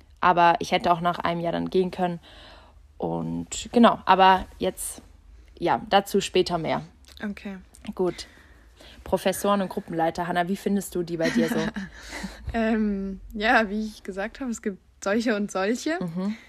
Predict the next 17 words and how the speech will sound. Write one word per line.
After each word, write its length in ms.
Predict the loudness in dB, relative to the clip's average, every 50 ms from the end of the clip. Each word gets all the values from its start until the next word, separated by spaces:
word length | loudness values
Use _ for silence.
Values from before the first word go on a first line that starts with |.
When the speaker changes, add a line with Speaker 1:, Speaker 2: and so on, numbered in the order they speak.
| -20 _ _ -10
Speaker 2:
Jene 460 | -4 -2 0 0 2 2 0 0 -2
und, 340 | -2 -2 -2 -2 -4 -6 -8 -8
äh, 320 | -6 -4 -2 -2 -2 -2 -4 -4 -2 -2 -2
<laughs> 240 | 0 0 -2 -2 -2
Speaker 1:
Jene, 380 | 0 2 2 4 4 2 2 0 -2 -8 -8 -6 -4
jene 160 | -2 0 2
und 60 | 2
Speaker 2:
jene 160 | 4 4 4
Speaker 1:
diese. 120 | 2 2 0
Speaker 2:
und 60 | -2 -4 -6
solche. 440 | -6 -6 -6 -6 -4 -6 -6 -4 -2
Und, 180 | -4 -4 -4 -4 -6
ähm, 240 | -6 -6 -6 -8 -6
ja, 160 | -4 -4 -4 -4 -4
also 340 | -6 -6 -4 -4 -6 -6 -8 -14 -20 -20 -20 -20 -20 -20 -20 -20 -20 -16 -10
ich 180 | -8 -6 -2
hab, 120 | -2 -4